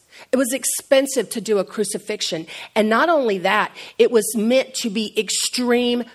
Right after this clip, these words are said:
punishment, kinda like the death penalty. Well, it was a death penalty, but it was a torturous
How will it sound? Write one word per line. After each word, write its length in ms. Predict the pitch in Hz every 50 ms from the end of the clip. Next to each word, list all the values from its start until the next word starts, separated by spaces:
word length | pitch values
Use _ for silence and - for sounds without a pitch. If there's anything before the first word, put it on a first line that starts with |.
| - _ _ -
punishment, 580 | - - 226 208 214 208 - - 185 165 -
kinda 140 | - - 254
like 140 | 233 226 226
the 60 | 180
death 280 | 151 175 180 196 - -
penalty. 380 | 170 170 151 156 - - - -
Well, 140 | 160 151
it 80 | - 156
was 220 | 160 180 180 156
a 60 | - 131
death 240 | - 151 127 -
penalty, 400 | - - 156 147 - - - 165 - - - _
but 80 | - 226
it 80 | 208
was 120 | 214 185 196
a 80 | 175
torturous 800 | 175 - _ - - - 247 269 269 269 - - 254 208 185 175